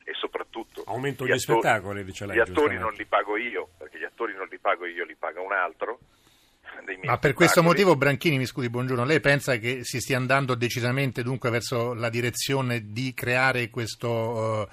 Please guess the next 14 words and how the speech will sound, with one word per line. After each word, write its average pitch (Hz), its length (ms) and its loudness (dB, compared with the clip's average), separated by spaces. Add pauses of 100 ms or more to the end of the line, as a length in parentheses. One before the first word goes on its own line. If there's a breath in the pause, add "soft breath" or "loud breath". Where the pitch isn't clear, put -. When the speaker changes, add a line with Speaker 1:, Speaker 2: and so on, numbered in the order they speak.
(300 loud breath)
Speaker 3:
eh, 113 200 -2
eh, 107 60 -2
mastodontico 135 1080 2
campionato 143 800 6
tra 120 180 4
le 117 100 2
più 123 140 -6
grandi 127 300 0
società 117 320 -2
europee? 120 680 2 (200 loud breath)
Speaker 1:
No, 117 340 4
io 113 160 2
credo 107 220 2
che 104 120 -6